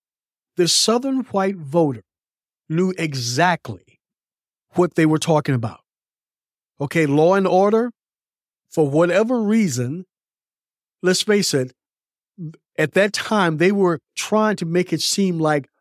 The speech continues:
only black people or, or immigrants were committing crimes.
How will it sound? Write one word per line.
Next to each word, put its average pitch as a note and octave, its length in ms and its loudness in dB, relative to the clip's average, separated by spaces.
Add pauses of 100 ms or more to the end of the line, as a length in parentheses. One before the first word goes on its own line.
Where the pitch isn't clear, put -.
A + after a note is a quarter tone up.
(200)
only G#3+ 340 2
black D3 380 0
people C3+ 380 -8 (680)
or, D#3+ 480 0
or E3+ 240 4
immigrants D3 640 0 (400)
were E3+ 120 2
committing D#3+ 440 0
crimes. - 720 -4